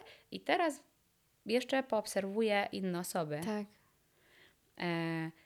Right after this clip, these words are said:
Speaker 1: jeżeli bardzo chcesz mieć to krzesełko, to ja zaraz, em, to weź to krzesełko i się przesuń, bo ja tutaj
Speaker 2: Mhm.
Speaker 1: zaraz stworzę krzesełko, bo jestem umysłem, jestem wszechmocny,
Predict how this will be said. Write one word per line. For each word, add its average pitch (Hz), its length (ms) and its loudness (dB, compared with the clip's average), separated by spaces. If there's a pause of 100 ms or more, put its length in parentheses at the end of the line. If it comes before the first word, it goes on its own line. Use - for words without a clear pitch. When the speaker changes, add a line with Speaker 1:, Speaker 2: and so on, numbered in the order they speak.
(600)
Speaker 1:
jeżeli 226 340 6
bardzo 254 280 8
chcesz 262 240 2 (140)
mieć 208 240 0
to 202 280 4
krzesełko, 202 800 2 (160)
to 254 180 4
ja 233 160 6
zaraz, 214 880 0
em, 175 640 -2 (460)
to 233 140 2
weź 240 220 4
to 214 100 2
krzesełko 214 540 0
i 190 60 0
się 185 140 0
przesuń, 285 540 2
bo 208 100 2
ja 226 140 4
tutaj 240 240 -2
Speaker 2:
Mhm. 247 60 2
Speaker 1:
zaraz - 220 2
stworzę 208 400 0
krzesełko, 190 840 0 (120)
bo 175 60 -6
jestem - 280 -6
umysłem, 170 340 -4
jestem 170 200 -6
wszechmocny, 185 580 -6